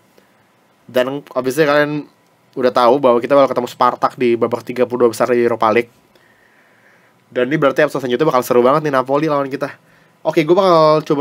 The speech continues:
untuk cek transfer hub sebentar. Em, Tia-, eh, Thiago Silva udah bisa dibeli loh. Lihat deh. Sumpah, udah bisa di-approach loh. Wah, oke. Gue nggak bakal approach di sini. Ini jadi teaser aja buat kalian, <laughs> supaya kalian penasaran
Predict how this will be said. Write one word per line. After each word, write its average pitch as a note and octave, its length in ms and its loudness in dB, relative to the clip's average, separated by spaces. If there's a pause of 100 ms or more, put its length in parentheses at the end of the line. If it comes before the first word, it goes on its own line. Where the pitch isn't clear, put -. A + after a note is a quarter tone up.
untuk - 100 -14
cek - 240 -6
transfer C3+ 240 -4
hub C3+ 220 -2
sebentar. A#2+ 840 -4 (1200)
Em, B2+ 600 0
Tia-, B2+ 240 0 (200)
eh, F3+ 120 -2
Thiago A#2+ 320 -2
Silva B2 280 -2
udah C3 240 2
bisa A#2+ 240 -8
dibeli D#3 200 -2
loh. F3+ 120 2 (320)
Lihat E3+ 160 2
deh. - 80 -8 (1200)
Sumpah, F3+ 360 0 (400)
udah D#3 160 2
bisa D3 160 2
di-approach F3 400 2
loh. E3 160 2 (160)
Wah, B2 720 0
oke. C#3+ 320 -2
Gue - 320 0
nggak E3+ 160 2
bakal C3+ 160 4
approach C3 240 -2
di A#2 40 -8
sini. A#2 220 -4 (380)
Ini D#3+ 160 4
jadi D#3 80 -6
teaser C#3 320 0
aja C3+ 120 0
buat C3+ 160 -2
kalian, B2+ 440 -4 (220)
<laughs> - 300 -14
supaya C3+ 200 0
kalian B2+ 240 -2
penasaran A#2+ 480 -2